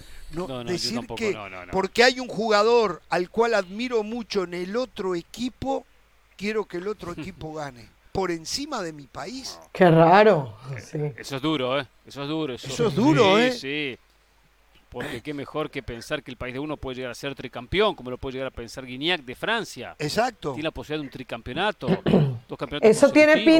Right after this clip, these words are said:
Speaker 3: pinta de que le duele de no estar con la selección francesa, de que no le hayan dado
Speaker 2: No,
Speaker 3: una
Speaker 2: no,
Speaker 3: chance.
Speaker 2: yo no creo, no,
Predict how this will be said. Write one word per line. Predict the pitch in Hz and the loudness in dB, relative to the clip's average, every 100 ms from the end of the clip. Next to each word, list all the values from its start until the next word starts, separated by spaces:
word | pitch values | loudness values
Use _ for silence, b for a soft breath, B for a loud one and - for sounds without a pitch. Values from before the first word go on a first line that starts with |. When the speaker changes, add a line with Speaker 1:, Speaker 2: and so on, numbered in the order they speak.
| 320 | 8
Speaker 3:
pinta | 330 330 - _ _ | 6 6 0 _ _
de | 254 240 233 | 0 2 4
que | 240 | 4
le | 233 | 6
duele | 233 254 277 | 6 6 6
de | 254 | 4
no | 233 | 0
estar | 220 - 233 | -4 0 0
con | 226 233 | 2 -4
la | |
selección | 202 208 190 220 202 | -4 -6 -6 -8 -6
francesa, | 226 202 240 226 190 | -8 -4 -2 -2 -4
de | 170 | -8
que | 180 | -8
no | 175 | -8
le | 185 | -6
hayan | 196 196 | -6 -6
dado | 190 | -6
Speaker 2:
No, | 269 254 247 | -2 -2 -2
Speaker 3:
una | 233 | -2
Speaker 2:
no, | 240 240 233 | -4 -6 -8
Speaker 3:
chance. | 285 | -16
Speaker 2:
yo | 247 208 _ _ - | -16 -18 _ _ -16
no | 269 | -16
creo, | 254 254 202 180 | -8 -2 0 0
no, | 196 196 | -2 -4